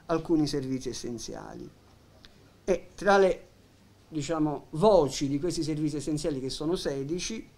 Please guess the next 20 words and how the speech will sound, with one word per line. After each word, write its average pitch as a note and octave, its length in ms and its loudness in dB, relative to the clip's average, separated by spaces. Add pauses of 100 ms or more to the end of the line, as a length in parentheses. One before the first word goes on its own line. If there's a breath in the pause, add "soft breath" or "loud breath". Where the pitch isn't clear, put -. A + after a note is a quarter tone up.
(220)
primi D#3 560 2 (440 loud breath)
servizi B2+ 340 -10
essenziali, A2+ 580 -10
perché A2+ 280 -16
ce - 120 -14
ne A#2+ 40 -10
stanno C#3 320 -4
altri. A#2+ 480 -6 (760 soft breath)
Noi D#3+ 180 4
abbiamo D3 380 2
prodotto C#3+ 380 -4
un C3+ 120 -4
catalogo, A#2+ 580 -6
vi A#2+ 100 -8
ripeto, B2 440 -8
nel, A2+ 440 -8 (460 soft breath)
nel C#3 220 -2
vecchio D3 340 -4
piano C3+ 240 -2
triennale. A#2+ 720 -8